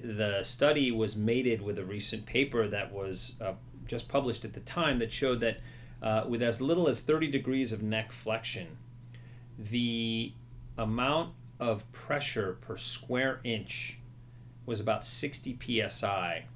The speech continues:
that you were putting on all the soft tissues, which of course includes arteries and veins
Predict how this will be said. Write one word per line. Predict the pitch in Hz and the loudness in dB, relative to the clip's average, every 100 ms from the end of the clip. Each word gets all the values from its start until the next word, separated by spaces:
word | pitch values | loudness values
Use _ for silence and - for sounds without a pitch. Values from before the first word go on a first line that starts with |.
| - | -10
that | 110 | -8
you | 104 | -6
were | 95 | -8
putting | - 117 104 | -4 -4 -2
on | 104 | -2
all | 104 175 | 0 0
the | 117 | 2
soft | - 110 - - | 2 2 -2 -6
tissues, | 90 - 95 107 | -8 -8 -8 -10
which | 107 | -12
of | - | -8
course | 131 120 131 | -4 -2 -2
includes | 120 110 107 - | -4 -6 -2 -2
arteries | - 92 92 92 92 95 - | -2 -4 -6 -8 -8 -10 -10
and | 85 90 98 | -12 -12 -10
veins | 90 78 78 90 - | -10 -10 -14 -10 -8